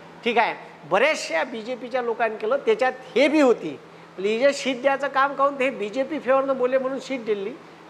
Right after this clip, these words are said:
निवडून आली, निवडून आले त्याचा काही विषय नाही, पण खासदार म्हणून निवडून आल्यावर इले चंदीगड एअरपोर्टवर कानपटात मारली, ठीक आहे. तर नाही मारायला पाहिजे.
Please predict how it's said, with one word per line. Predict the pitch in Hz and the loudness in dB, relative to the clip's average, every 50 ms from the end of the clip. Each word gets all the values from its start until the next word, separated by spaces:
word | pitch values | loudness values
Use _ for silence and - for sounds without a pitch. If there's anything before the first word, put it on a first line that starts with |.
| - - | -14 -6
निवडून | 170 190 226 254 277 320 339 302 | 0 2 4 6 6 6 6 4
आली, | 254 190 180 190 247 311 - 196 | 4 2 0 -4 -8 -12 -12 -10
निवडून | 185 190 202 226 254 262 | -8 -6 -4 -4 -2 0
आले | 262 254 254 269 | 0 0 0 0
त्याचा | 269 269 254 262 262 | 0 -2 -2 -2 0
काही | 269 269 262 | 0 0 0
विषय | 233 233 - - 247 240 | -2 -4 -2 0 0 0
नाही, | 226 202 185 202 - - - - - - - - - - | 0 0 -2 -4 -6 -12 -16 -20 -20 -20 -20 -20 -4 2
पण | 226 277 311 302 262 208 190 - - - - - - - - - | 4 6 6 6 4 2 -2 -6 -8 -12 -14 -16 -18 -14 -6 0
खासदार | 180 196 190 170 180 - 302 320 | 0 0 0 2 2 2 2 2
म्हणून | 320 320 320 359 370 370 359 | 2 0 0 -2 -2 -2 -2
निवडून | 330 320 320 339 330 339 | -4 -4 -4 -4 -2 -2
आल्यावर | 330 311 285 302 311 320 311 | -2 0 0 2 2 2 0
इले | 302 262 269 302 311 302 | -2 -2 0 0 0 0
चंदीगड | - 240 233 240 247 269 269 277 311 294 285 | -2 -4 -4 -4 -6 -4 0 2 2 2 2
एअरपोर्टवर | 269 269 269 262 - 262 240 233 247 247 269 285 269 - - | 0 0 -2 -2 -4 -4 -4 -4 -2 -2 -2 -2 -2 -2 0
कानपटात | 226 226 226 220 233 208 202 190 165 175 | 0 0 0 -2 -2 0 0 0 -2 -2
मारली, | 160 156 151 135 135 127 117 - - - - - - - - - - - - - | -6 -6 -6 -8 -12 -16 -18 -20 -20 -20 -20 -20 -20 -20 -20 -20 -20 -16 -8 -2
ठीक | 220 226 | 2 2
आहे. | 220 165 143 - | 2 2 2 0
तर | - 214 233 269 277 294 294 302 311 285 - - - - - - - - - - - | -2 0 2 4 4 4 4 2 2 -2 -6 -12 -18 -20 -20 -20 -20 -20 -20 -10 -4
नाही | 147 170 208 269 320 | 0 2 4 4 4
मारायला | 320 294 285 285 277 262 254 247 | 4 4 4 4 2 2 2 0
पाहिजे. | 233 202 190 196 226 247 | 0 0 -2 -4 -8 -10